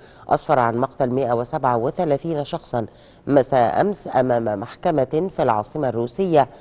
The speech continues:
التي ستقرر في شأن وضعهما قيد التوقيف الاحتياطي. وذكرت وكالة الأنباء الروسية أن المشتبه بهما وجهت إليهما تهمة الإرهاب ويواجهان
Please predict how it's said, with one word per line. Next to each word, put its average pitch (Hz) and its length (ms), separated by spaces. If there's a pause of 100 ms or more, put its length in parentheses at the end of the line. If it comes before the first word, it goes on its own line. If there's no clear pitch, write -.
(300)
التي 139 360
ستقرر 165 640
في 156 200
شأن 143 260
وضعهما 131 600
قيد 160 320
التوقيف 139 580
الاحتياطي. 131 580 (680)
وذكرت 123 640
وكالة 202 380
الأنباء 120 380
الروسية 120 400
أن 110 100
المشتبه 113 580
بهما 139 420 (340)
وجهت 131 520
إليهما 127 560 (140)
تهمة 151 340
الإرهاب 127 500 (400)
ويواجهان 113 1000